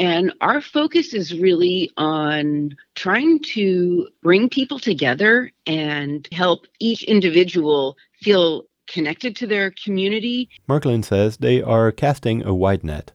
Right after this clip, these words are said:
Speaker 2: with entries coming from the border and from the end of the Chilkat Peninsula.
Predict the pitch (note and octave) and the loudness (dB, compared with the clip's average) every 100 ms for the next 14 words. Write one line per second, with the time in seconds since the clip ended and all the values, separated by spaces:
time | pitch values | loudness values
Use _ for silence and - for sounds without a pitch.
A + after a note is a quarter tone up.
0 | _ - _ B2+ B2+ - C#3+ A#2+ G#2 - | _ -20 _ -2 -2 0 0 2 0 0
1 | A2+ G#2+ G2+ G2+ A2 A2 G#2+ A2+ B2+ D#3 | -2 0 -2 0 0 0 0 2 2 2
2 | E3+ - - D#3+ D#3 C#3 B2+ B2 F2+ F#2+ | -2 -6 -2 0 0 0 0 0 -2 -2
3 | F#2 A2 - A2+ A2+ G#2 A#2 A#2+ G#2 - | -2 -4 -4 -4 -4 -2 0 0 -2 -6
4 | C#2+ | -10